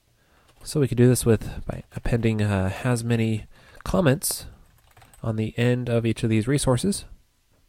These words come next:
Now, when we go to that given U R L that I mentioned earlier, it'll take us to the comments controller index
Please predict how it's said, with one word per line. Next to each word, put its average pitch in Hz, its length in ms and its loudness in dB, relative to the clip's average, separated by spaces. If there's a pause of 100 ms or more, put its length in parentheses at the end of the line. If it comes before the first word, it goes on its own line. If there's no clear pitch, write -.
(320)
Now, 170 100 6
when 180 80 8
we 185 100 8
go 226 100 12
to 269 80 10
that 160 180 6
given 156 260 6
U 147 180 8
R 127 220 6
L 120 460 6 (240)
that 123 140 2
I 120 40 4
mentioned 117 340 2
earlier, 143 520 6
it'll 135 140 2
take - 260 0
us 156 140 2
to - 160 -6
the 135 120 2
comments 156 420 0
controller 139 580 2 (260)
index 147 380 2